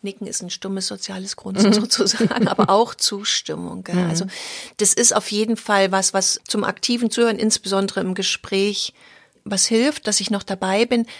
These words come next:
Speaker 1: Beim Telefon wäre halt ein bisschen Grunzen auch hilfreich, ne? Dass
Speaker 2: Mhm.
Speaker 1: man auch mal ein Geräusch macht zwischendurch.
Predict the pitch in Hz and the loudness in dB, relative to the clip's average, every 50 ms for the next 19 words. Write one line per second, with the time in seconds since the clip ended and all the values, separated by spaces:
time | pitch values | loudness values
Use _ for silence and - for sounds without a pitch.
0 | - - _ 190 185 185 185 - 214 233 262 294 - - 277 269 262 247 254 254 | -20 -6 _ 0 0 0 2 2 2 4 4 2 4 4 4 6 6 6 6 6
1 | 262 247 262 254 254 247 240 233 - - - 247 240 - - 247 240 240 240 - | 6 6 4 2 2 2 0 0 0 0 2 2 0 2 4 4 4 4 4 4
2 | 233 196 - 196 214 202 - - 185 175 175 - - - - - - - - - | 2 2 2 2 0 0 -2 -4 -4 -4 -4 -8 -10 -12 -12 -12 -12 -12 -12 -10
3 | - - 190 196 214 170 170 165 185 185 202 202 196 - - 185 - 196 196 190 | -6 -4 -2 0 2 2 2 4 4 2 2 2 2 0 0 0 0 -2 -2 0
4 | - 190 185 180 180 185 196 - - - 180 180 - - - - 190 185 - 196 | 0 0 0 2 4 4 4 4 4 2 0 -4 -4 -6 -6 -4 -2 -2 -2 -2
5 | 190 185 175 - - - 220 - | -2 -4 -6 -6 -6 -8 -10 -12